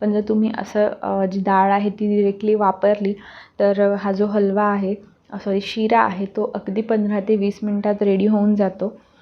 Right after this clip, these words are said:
तर पाहू शकतात की कलर आहे तो किती चेंज झालेला आहे, म्हणजे आपली जी डाळ आहे ती छान परतल्या जाते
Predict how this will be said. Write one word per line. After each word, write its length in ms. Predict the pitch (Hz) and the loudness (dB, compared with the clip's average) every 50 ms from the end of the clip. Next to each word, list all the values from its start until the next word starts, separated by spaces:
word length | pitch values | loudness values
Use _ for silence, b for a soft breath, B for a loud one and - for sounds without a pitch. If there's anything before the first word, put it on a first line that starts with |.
| B B B B - | B B B B -6
तर 40 | 208 | -2
पाहू 180 | - 208 202 | 0 0 0
शकतात 340 | 208 - 220 220 - 214 208 214 - | 0 -2 -6 -6 -4 -4 -4 -4 -4
की 60 | 220 | -6
कलर 380 | 220 - 220 208 208 208 208 | -2 0 2 4 4 4 4
आहे 200 | 208 208 202 202 | 4 2 0 -2
तो 140 | 202 - 208 | -2 -4 -4
किती 260 | 208 - 220 202 226 | -4 -4 -4 -4 -4
चेंज 340 | 214 - 233 208 196 202 208 202 | -2 0 2 2 2 2 0 0
झालेला 320 | - 214 202 196 190 196 190 | 0 0 0 0 0 0 -2
आहे, 100 | 190 185 | -2 -2
म्हणजे 220 | 196 196 196 202 | -2 -2 -2 -2
आपली 240 | 196 196 - 208 208 | -2 -2 0 0 0
जी 140 | 190 208 208 | 0 0 0
डाळ 300 | 190 202 196 196 196 202 | 0 0 0 2 2 2
आहे 200 | 202 202 208 202 | 2 0 0 -2
ती 120 | 202 208 202 - - | -4 -4 -6 -6 -4
छान 160 | 233 220 220 | -2 -2 0
परतल्या 460 | 220 220 202 202 196 202 - 208 208 | 0 0 2 0 0 0 0 0 0
जाते 400 | 214 208 202 - - 185 208 | 2 0 -2 -4 -6 -8 -8